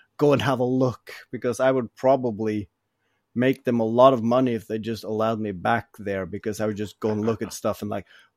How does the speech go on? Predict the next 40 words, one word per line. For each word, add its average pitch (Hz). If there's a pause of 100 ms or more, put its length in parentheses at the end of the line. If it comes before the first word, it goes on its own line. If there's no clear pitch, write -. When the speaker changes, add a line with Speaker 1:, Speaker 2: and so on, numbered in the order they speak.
Speaker 1:
"Ooh, 233
that 190
would 147
be 135
nice. 139
That 175
I 143
could 110
use 113
for 107
something 107
probably." 113
So 113
I'd 110
end 113
up 107
spending 113
a 104
lot 104
more 107
money. 107 (280)
Speaker 2:
Yeah, 110
the, 117
that, 117
the 113
thing 151
is 110
that 104 (120)
it's, 107 (260)
uh, 98
I 113
was, 107
uh, - (120)
I'm 92
helped -
build 104
one 87
of 76
the 78
stores, 80